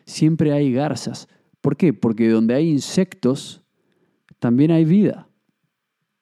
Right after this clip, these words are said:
Entonces, hay muerte en el estanque mágico, sí, es cierto, pero también hay vida. También hay vida. Y esto es para los pescadores.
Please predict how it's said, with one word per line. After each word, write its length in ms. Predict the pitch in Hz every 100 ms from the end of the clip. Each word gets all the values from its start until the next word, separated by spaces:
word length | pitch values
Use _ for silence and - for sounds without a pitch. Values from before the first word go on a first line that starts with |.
| _ _ _ _ _ _ _ _ _ _ _ _ _ _
Entonces, 440 | 113 147 190 - - _ _ _ _ _ _ _ _ _ _ -
hay 180 | 190
muerte 680 | 220 247 311 226 - 98 - _ _
en 140 | 127 127
el 80 | 120
estanque 420 | - 123 113 113
mágico, 400 | 98 - 107 104
sí, 160 | -
es 80 | 208
cierto, 360 | 233 220 - - _ _ _ _ _
pero 200 | 127 113
también 520 | - 107 110 123 143
hay 200 | 135 135
vida. 600 | 120 117 135 110 - - _ _ _ _ _ _ _ _ _ _ _ _
También 420 | 110 120 131 143
hay 200 | 123 127
vida. 340 | 120 113 - - _ _
Y 200 | - 123
esto 320 | 170 - 196
es 120 | 175 -
para 240 | 165 139
los 180 | 120 -
pescadores. 1200 | - 143 143 - 147 135 117 - - - -